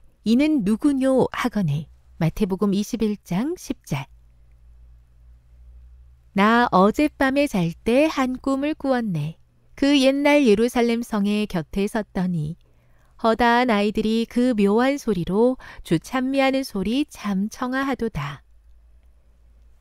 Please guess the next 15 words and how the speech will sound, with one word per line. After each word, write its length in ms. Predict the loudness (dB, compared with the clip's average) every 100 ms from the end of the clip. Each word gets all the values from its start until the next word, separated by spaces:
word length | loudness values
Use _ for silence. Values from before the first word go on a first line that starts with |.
| -2
이스라엘에서 1000 | 2 4 8 8 8 2 4 6 6 6
성경의 500 | 4 0 4 4 2 2
땅을 240 | 0 0
탐사하는 560 | -2 -4 -2 -2 -2 -4
중에 400 | -4 -4 -2 -4 -8 -20 -12
드디어 520 | 0 2 4 4 4 2 -4 4
예루살렘 600 | 6 6 4 6 4 4
성으로 400 | 2 2 4 4
향하는 460 | 2 2 2 0
길이었어요. 840 | 0 0 0 -2 -4 -4 -2 -2 -4 -12 -20 -20 -20 -20 _ -20 -20 -8
그때 320 | -4 0 2
우리 340 | 4 4 2 2
일행을 360 | 4 4 2
태운 280 | 2 2 2
버스에서 680 | 2 0 0 -2 0 0 0